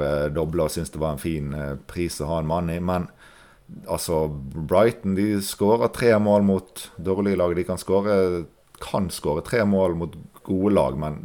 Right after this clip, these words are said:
det virker jo som Trossard kun er interessert i å få ball i nettet mot de gode lagene, og da blir det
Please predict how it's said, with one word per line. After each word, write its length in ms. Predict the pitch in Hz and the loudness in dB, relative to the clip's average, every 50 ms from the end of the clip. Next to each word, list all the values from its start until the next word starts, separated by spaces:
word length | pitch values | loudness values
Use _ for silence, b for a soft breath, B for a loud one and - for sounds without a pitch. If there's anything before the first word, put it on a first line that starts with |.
| 87 85 | -8 -8
det 100 | 87 80 | -4 -2
virker 300 | 85 82 - - 107 95 | -2 -2 0 -2 -4 -2
jo 0 | |
som 120 | 85 82 - | -2 -6 -6
Trossard 420 | - - - - 104 110 - - | -6 -8 0 2 2 2 2 0
kun 280 | - - 123 104 90 90 | -4 -2 0 0 0 0
er 100 | 85 78 | -4 -4
interessert 560 | - - 80 - - 101 92 82 - - - | -6 -6 -8 -4 -2 0 0 0 -2 -2 -4
i 40 | 82 | -4
å 60 | 73 | -4
få 140 | - - 82 | -4 -6 -2
ball 260 | 78 87 85 85 78 73 | 2 2 2 2 2 0
i 40 | |
nettet 420 | 76 78 73 - - - 65 67 69 | -4 -4 -6 -8 -8 -8 -8 -6 -4
mot 260 | 80 90 85 76 - - | -4 -4 -4 -6 -6 -8
de 80 | 78 | -8
gode 260 | 71 78 76 73 87 90 | -6 -6 -4 -2 2 4
lagene, 320 | 87 87 87 80 85 90 | 4 4 4 2 -2 -2
og 100 | 95 98 | 0 0
da 60 | 98 | 0
blir 240 | 95 95 107 104 95 | 0 2 2 2 2
det 200 | 85 78 76 73 | 2 2 -2 -2